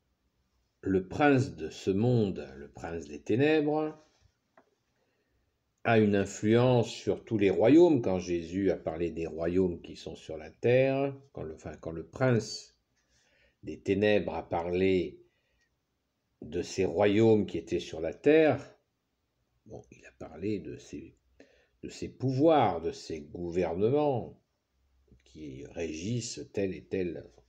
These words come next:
royaume. À l'époque, ça s'appelait des royaumes. Tout en disant que tout ça est à lui. C'est quand même flippant.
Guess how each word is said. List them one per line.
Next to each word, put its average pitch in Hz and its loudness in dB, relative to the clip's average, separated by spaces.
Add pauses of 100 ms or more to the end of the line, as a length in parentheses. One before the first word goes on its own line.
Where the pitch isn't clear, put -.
(140)
royaume. 110 0
À 69 -16
l'époque, 71 -4
ça - -16
s'appelait - -6
des 78 -10
royaumes. 101 -6 (1800)
Tout - -18
en - -10
disant 113 -2
que - -14
tout - -18
ça 120 0
est - -6
à 82 -8
lui. 92 -6 (360)
C'est - -20
quand - -12
même 104 -4
flippant. - -6